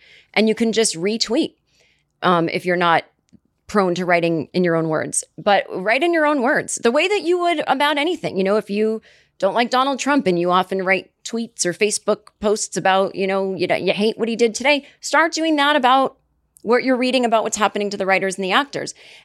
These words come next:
And it may not seem like a lot. You may say, "Oh, only twenty-five people follow me," but you're helping us all win the court of public opinion. You're helping shape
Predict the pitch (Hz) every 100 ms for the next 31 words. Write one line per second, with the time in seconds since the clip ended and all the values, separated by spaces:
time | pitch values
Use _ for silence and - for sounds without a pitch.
0 | _ 214 214 220 233 247 302 285 254 -
1 | 339 339 214 196 185 190 208 208 208 226
2 | 262 208 226 247 - 220 214 196 180 208
3 | 175 - 202 208 180 170 190 202 208 -
4 | 254 277 320 311 311 311 _ _ _ _
5 | _ _ _ _ _ _ 202 220 - -
6 | 196 196 185 185 185 185 - 180 180 -
7 | 165 175 185 180 180 170 170 185 185 175
8 | 220 220 233 233 233 _ _ - - -
9 | 214 220